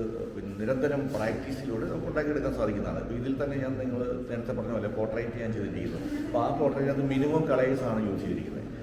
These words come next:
അതിൻ്റെ, ഏഹ്, ബേസിക് ആയിട്ടുള്ള എൻ്റെ ശൈലിയിൽ നിൽക്കുമ്പോൾ പോലും, ആഹ്, അതിൽ വ്യത്യസ്തതയുണ്ട് ആ, ആ രചനാ രീതിയിലുണ്ട്. അത് ആ portrait-ിന് വേണ്ടി നമ്മൾ ഉണ്ടാക്കിയെടുത്തിരിക്കുന്ന ഒരു ശൈലിയാണ്. പക്ഷെ നേരെ മറിച്ച് എൻ്റെ ലാൻഡ്സ്കേപ്പിലേക്ക് വരുമ്പോഴത്തേന് അതിൽ ലൈറ്റ് ആൻഡ് ഷാഡോയുടെ ഒരു വലിയൊരു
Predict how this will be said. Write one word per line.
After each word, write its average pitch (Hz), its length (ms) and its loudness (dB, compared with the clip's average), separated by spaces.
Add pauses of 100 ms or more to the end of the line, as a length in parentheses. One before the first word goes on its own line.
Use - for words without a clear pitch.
(220)
അതിൻ്റെ, 147 300 2
ഏഹ്, 120 840 2
ബേസിക് 143 460 2
ആയിട്ടുള്ള 175 240 4
എൻ്റെ 156 240 4
ശൈലിയിൽ 147 460 2
നിൽക്കുമ്പോൾ 147 540 4
പോലും, 135 640 4 (180)
ആഹ്, 117 100 4
അതിൽ 127 240 2
വ്യത്യസ്തതയുണ്ട് 139 640 2
ആ, 104 120 4 (240)
ആ 110 100 2
രചനാ 110 360 2
രീതിയിലുണ്ട്. 104 580 2 (420)
അത് 117 100 4
ആ 135 140 2
portrait-ിന് 139 520 2
വേണ്ടി 151 300 6
നമ്മൾ 160 260 6
ഉണ്ടാക്കിയെടുത്തിരിക്കുന്ന 135 720 6
ഒരു 151 80 6
ശൈലിയാണ്. - 480 4
പക്ഷെ - 400 -2
നേരെ 143 300 4
മറിച്ച് 160 320 4
എൻ്റെ 147 460 6
ലാൻഡ്സ്കേപ്പിലേക്ക് 147 600 4
വരുമ്പോഴത്തേന് 139 420 2
അതിൽ 131 320 2
ലൈറ്റ് 123 280 4
ആൻഡ് 120 180 2
ഷാഡോയുടെ 120 500 2
ഒരു 113 200 2
വലിയൊരു 110 540 2